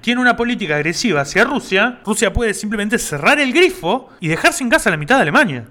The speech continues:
Es en ese marco que crecen las tensiones en los últimos meses, que no empezaron necesariamente con el movimiento de tropas por parte de Rusia,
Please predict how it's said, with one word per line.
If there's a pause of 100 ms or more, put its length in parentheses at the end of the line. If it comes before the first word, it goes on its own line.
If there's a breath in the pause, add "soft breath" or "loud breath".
Es
en
ese
marco
que
crecen
las
tensiones
en
los
últimos
meses, (160)
que
no
empezaron
necesariamente
con
el
movimiento
de
tropas
por
parte
de
Rusia,